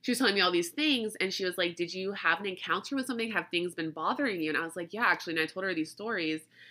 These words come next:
And not that they were bothering me, I was bothered by it because, again, I don't do spirits. And so she's the one that told me about Archangel Michael. And the example that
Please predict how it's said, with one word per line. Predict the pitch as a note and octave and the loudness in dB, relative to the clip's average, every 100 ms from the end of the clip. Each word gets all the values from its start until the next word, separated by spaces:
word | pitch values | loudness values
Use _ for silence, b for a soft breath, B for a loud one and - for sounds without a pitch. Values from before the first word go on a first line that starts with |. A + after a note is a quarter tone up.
| B B B - | B B B 10
And | G#3 G3+ G3 | 12 12 10
not | A3+ A#3 | 12 12
that | C#4 | 10
they | C#4 | 6
were | B3 | 4
bothering | F#3+ D#3 D#3 D#3 C#3+ | 4 4 4 4 0
me, | C3 - - | -2 -2 6
I | E3+ F3 | 8 8
was | E3+ | 4
bothered | D#3 D3+ D3+ D3 | 0 0 0 0
by | C#3+ | 0
it | B2+ | -2
because, | D#3 D#3 | -4 -6
again, | D3 C#3 - F#3+ _ - | -6 -4 -6 -10 _ 8
I | |
don't | D#3 E3 D#3 | 8 8 2
do | D3+ | 0
spirits. | - D2 - - - b b _ _ | -2 -6 -8 -10 -20 b b _ _
And | G3+ G3+ | 4 6
so | G#3 | 4
she's | G3+ - G#3 G#3 | 4 2 2 2
the | G3+ | 2
one | F#3+ E3+ | 2 2
that | D3+ | 2
told | - D#3 | 0 -2
me | D#3 | 0
about | D3+ D3 | 0 0
Archangel | C#3+ D3 D3 D3 | -2 -4 -6 -4
Michael. | D3 D3+ D3+ D3 | -2 -2 -2 -2
And | E3 | 2
the | |
example | F3 E3 F3+ F#3 F#3+ F3 D#3+ C3+ | 0 2 0 2 2 2 0 2
that | E3 D3 B2+ | 4 4 2